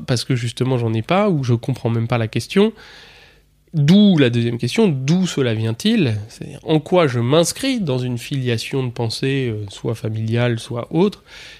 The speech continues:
et ou en quoi je me suis désinscrit de ça. Et pourquoi ? C'est-à-dire là encore, ce qui nous va nous intéresser, quand on parle de raison d'être, c'est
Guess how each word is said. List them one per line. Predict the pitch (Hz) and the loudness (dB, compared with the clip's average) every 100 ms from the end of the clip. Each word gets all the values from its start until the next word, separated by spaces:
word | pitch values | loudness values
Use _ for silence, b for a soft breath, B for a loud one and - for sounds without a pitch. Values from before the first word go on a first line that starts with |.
| B | B
et | 175 135 151 170 | -2 2 2 0
ou | 180 196 202 143 | 2 4 6 4
en | 120 | 2
quoi | - 156 185 208 | 2 2 2 0
je | 156 120 | -4 -4
me | 123 120 | -4 -4
suis | - 156 | -6 -8
désinscrit | 135 135 180 160 165 - - 208 147 _ _ | -2 2 4 6 4 0 -6 -6 -6 _ _
de | - | -12
ça. | 135 - - _ _ b b b - | -12 -12 -16 _ _ b b b -4
Et | |
pourquoi ? | 123 127 - 202 151 - - - | -2 -2 0 2 2 -2 -18 -18
C'est-à-dire | - - 110 | -12 -10 -8
là | 107 | -6
encore, | 110 - 175 170 - - - _ _ _ - | -4 2 2 2 -4 -12 -20 _ _ _ -14
ce | - | -4
qui | 127 | -2
nous | 113 | 0
va | 110 110 | 0 2
nous | 117 104 | 0 -2
intéresser, | 98 110 110 - 202 214 196 - - | -4 -6 -4 0 2 0 -6 -16 -18
quand | - | -18
on | - | -16
parle | - | -16
de | 135 | -10
raison | 123 120 127 | -2 0 2
d'être, | 127 175 208 - | 2 0 -2 -8
c'est | - - 143 165 | -16 -12 -12 -12